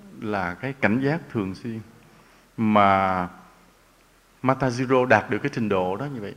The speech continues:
do tâm học thanh thản như một tờ giấy trắng, lúc nào cũng canh chừng chung quanh mình, có ông thầy mình, ông ở đâu, ông xuất hiện. Đến khi bất ngờ xuất hiện cái linh giác, cái tâm kiếm. Thế là từ đó không có còn lấm la lấm lét nữa, mà tự tâm nó biết.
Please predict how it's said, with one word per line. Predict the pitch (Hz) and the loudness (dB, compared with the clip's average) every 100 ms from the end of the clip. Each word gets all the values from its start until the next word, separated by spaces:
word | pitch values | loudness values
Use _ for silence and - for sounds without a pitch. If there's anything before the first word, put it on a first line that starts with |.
| - | -14
do | 120 127 123 123 | -6 -4 -2 0
tâm | 135 135 131 | 0 0 -2
học | 107 - - | -2 -2 0
thanh | 156 147 | 0 4
thản | 117 98 165 | 4 4 4
như | 156 | 2
một | 135 | 4
tờ | 113 | 2
giấy | 104 | 2
trắng, | 127 156 175 240 - - - _ - | 2 2 2 -2 -8 -20 -20 _ -2
lúc | 208 214 | -2 2
nào | 135 104 98 | 4 4 2
cũng | 113 175 | -4 0
canh | 180 160 160 156 | 0 0 -4 0
chừng | 156 120 | 2 2
chung | 110 170 | 4 4
quanh | 165 | 6
mình, | 156 113 107 - | 6 4 0 -6
có | 151 | -4
ông | 156 | -2
thầy | 131 120 | 4 4
mình, | 110 | 4
ông | 135 | -2
ở | 165 | 0
đâu, | 160 | 0
ông | 156 151 | 0 -2
xuất | 214 156 | -4 0
hiện. | 117 107 117 - - _ _ _ _ _ _ _ - | 0 0 -6 -16 -20 _ _ _ _ _ _ _ -10
Đến | 165 175 | -8 -6
khi | 151 123 123 - | -4 -4 -6 0
bất | 208 185 | 0 4
ngờ | 127 95 | 2 2
xuất | - - | 0 -2
hiện | 104 95 | -2 -2
cái | 120 | -2
linh | 143 135 | -2 -2
giác, | 127 156 - | -4 -6 -8
cái | 156 | -4
tâm | 139 127 123 | -4 -4 -4
kiếm. | 139 175 175 - - _ _ _ _ - | -6 -6 -12 -20 -20 _ _ _ _ -8
Thế | 131 | -4
là | 110 | -4
từ | 92 101 | -2 -2
đó | 101 | -2
không | 143 127 123 | -2 -4 -4
có | 139 | -6
còn | 120 95 | -6 -4
lấm | 117 156 | -2 2
la | 123 | 2
lấm | 131 | 2
lét | 147 175 | 0 0
nữa, | 135 120 - - - - | -2 -4 -8 -20 -20 -8
mà | 107 92 | -4 -4
tự | - 113 95 107 | 0 0 0 0
tâm | 131 123 | -2 -2
nó | 135 | -6
biết. | 143 170 | -8 -8